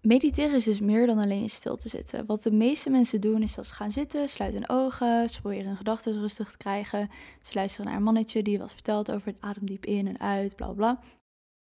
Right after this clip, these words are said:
En je moet leeg zijn in je hoofd. De meeste mensen lukt dat niet, want ze zijn onrustig, ze kunnen niet blijven zitten. Eh, ze gaan nadenken over de boodschappen, ze kunnen niet in het moment blijven,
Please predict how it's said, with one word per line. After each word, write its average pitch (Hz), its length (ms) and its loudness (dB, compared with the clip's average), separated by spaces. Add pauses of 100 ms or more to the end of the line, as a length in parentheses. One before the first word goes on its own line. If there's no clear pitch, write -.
En 226 380 2
je 226 100 2
moet 214 160 2
leeg 220 220 -2
zijn - 200 -4
in - 80 -4
je - 100 -4
hoofd. - 360 -10
De - 600 -10
meeste 240 160 2
mensen 220 200 2
lukt 302 160 2
dat 302 100 2
niet, 277 280 6
want 214 200 0
ze 214 100 -4
zijn - 340 0
onrustig, 254 580 0
ze - 60 -10
kunnen 196 180 -2
niet 190 100 -2
blijven 214 220 0
zitten. 247 500 4 (380)
Eh, 208 260 4
ze 208 140 0
gaan 202 200 -2
nadenken 202 360 -2
over 226 140 4
de 262 60 6
boodschappen, 247 600 2
ze 240 60 -10
kunnen 196 180 -2
niet 202 180 -2
in 214 60 -2
het 208 100 4
moment 247 260 6
blijven, 240 520 4